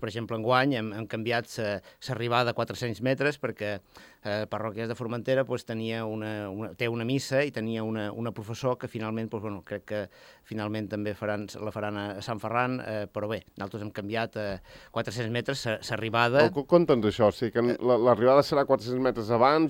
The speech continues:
Speaker 2: o serà
Speaker 1: Sí, quatre-cents metres abans, sí.
Speaker 2: a Sant Ferran?
Speaker 1: No, no, no, s'arribada serà a la Mola igualment,
Speaker 2: A la Mola, com, com
Speaker 1: però
Speaker 2: sempre.
Speaker 1: quatre-cents metres abans. Arribàvem just davant es,
Speaker 2: De
Speaker 1: es
Speaker 2: l'església?
Speaker 1: Antoni, sí, o davant l'església, exactament, i, bueno, micro, música, doncs, doncs, com que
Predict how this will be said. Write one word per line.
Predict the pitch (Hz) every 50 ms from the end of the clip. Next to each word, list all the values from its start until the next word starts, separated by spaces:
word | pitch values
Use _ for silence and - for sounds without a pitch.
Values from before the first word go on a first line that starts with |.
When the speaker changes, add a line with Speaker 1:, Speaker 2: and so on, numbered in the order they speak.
| 110 123
Speaker 2:
o | 135 127 123 120 120 110
serà | - 123 120 117 120 120 123 123
Speaker 1:
Sí, | 120 143 131 120 113 - -
quatre-cents | 147 143 139 156 165 160
metres | 139 113 98 90 85 85
abans, | 73 71 73 73 73 - -
sí. | -
Speaker 2:
a | 117 -
Sant | - 151 147 135 -
Ferran? | 156 147 - 120 101 92 85 78 71 67 156
Speaker 1:
No, | 165 160
no, | 147 135 123
no, | 113 104 90 82 -
s'arribada | - 127 107 117 117 127 147 147
serà | 131 131 131 165
a | - - 104 95
la | 92
Mola | 101 123 151 160 156
igualment, | 113 98 95 90 85
Speaker 2:
A | 101
la | 120 117
Mola, | 117 127 123 120 107 -
com, | - 107 98 92
com | - 107 92
Speaker 1:
però | 139 143 113
Speaker 2:
sempre. | 98 147
Speaker 1:
quatre-cents | 120 95 85 - 151 143 127 113
metres | 139 131 143 151 139 - - 117
abans. | 104 107 107 101 95 95 95 - 65
Arribàvem | - 113 120 123 135 147 147 139 123 117 107 107 120
just | 139 117 110
davant | 113 113 135 139 127 113 101
es, | 101 101 113
Speaker 2:
De | 117 113 104
Speaker 1:
es | 92 98 104
Speaker 2:
l'església? | 95 95 113 127 131 123 113 135 143
Speaker 1:
Antoni, | 147 156 156 151 147 156
sí, | 147 - 120 110
o | 92 85
davant | 90 95 95
l'església, | 90 101 92 95 123 139 131 139 143
exactament, | 110 104 92 - 139 160 170 180 196 208 - - - - - -
i, | - 113
bueno, | - - - - 87
micro, | 90 120 135 - - 123 120 117
música, | 110 123 143 123 123 113 - 123 120 127 127 123 120 104 98 98 - _ 92 90 87 - - -
doncs, | 120 120 104 - 87 92 101 95 90 - 110 107 104 107 110
doncs, | 104 104 -
com | - 98 90
que | - 101 98